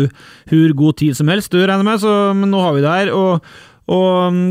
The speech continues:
jeg må jo spørre deg, du vil ikke si så mye om, om, eh, din egen exit og ting og forhold rundt akkurat det. Du er nå på Åråsen i dag, men du sto nå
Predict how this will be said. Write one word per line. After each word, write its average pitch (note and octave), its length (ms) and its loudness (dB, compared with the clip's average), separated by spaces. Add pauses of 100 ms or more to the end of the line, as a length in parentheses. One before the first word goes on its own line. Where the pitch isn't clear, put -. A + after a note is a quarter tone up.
jeg F3 160 -2
må F#3 80 4
jo G#3 60 0
spørre D#3+ 260 0
deg, E3+ 80 0
du F3+ 80 2
vil E3+ 140 2
ikke F3 100 -4
si F3+ 160 0
så F3+ 80 -2
mye E3 140 0
om, E3 160 -2 (100)
om, E3+ 220 0 (100)
eh, D#3+ 760 0 (300)
din D#3+ 160 0
egen D3+ 400 0
exit - 540 -8
og - 100 -4
ting D3+ 220 0 (100)
og D3 80 -2
forhold D3 320 0
rundt C#3+ 240 0
akkurat C#3 480 -4
det. C3+ 60 -2 (100)
Du C#3+ 80 0
er C3+ 80 0
nå C3 80 -2
på D3+ 160 -2
Åråsen C3+ 300 -4
i - 20 0
dag, G3 240 0
men F#3 140 -2 (340)
du F3 80 -2
sto D3+ 400 0
nå D#3+ 220 -2